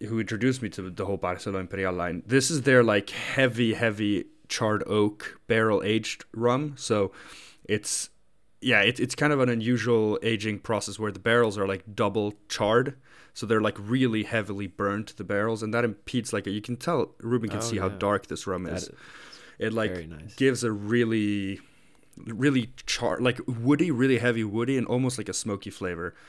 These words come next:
Speaker 1: Uh, so I'll say for, for people that like whiskey and haven't gotten into rums, if you can find the Barceló Imperial, Imperial Onyx, it's a, like, this cool black bottle, then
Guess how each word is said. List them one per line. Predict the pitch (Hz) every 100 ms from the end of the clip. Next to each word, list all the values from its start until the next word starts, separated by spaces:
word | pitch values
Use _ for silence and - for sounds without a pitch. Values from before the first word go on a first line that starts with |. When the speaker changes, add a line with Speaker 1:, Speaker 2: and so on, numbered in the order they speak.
| - - -
Speaker 1:
Uh, | 90 90 90 90
so | -
I'll | 101 117
say | - 143
for, | 131 120 113 110 -
for | -
people | 107 - 117 131
that | 110 98
like | 98 -
whiskey | 101 - -
and | 92
haven't | 95 95 92
gotten | 87 95
into | 87
rums, | 98 98 110 107
if | 98
you |
can | 104 104
find | 120 131 117
the |
Barceló | 92 98 - 101 98 95 - - -
Imperial, | 101 - 107 101 101 107 -
Imperial | 107 98 98 95 95 95 - - - -
Onyx, | 101 107 127 127 - - - 98
it's | -
a, | 101
like, | 98 -
this | 95
cool | - 113
black | 95 92 95
bottle, | 101 101 104
then | 95 98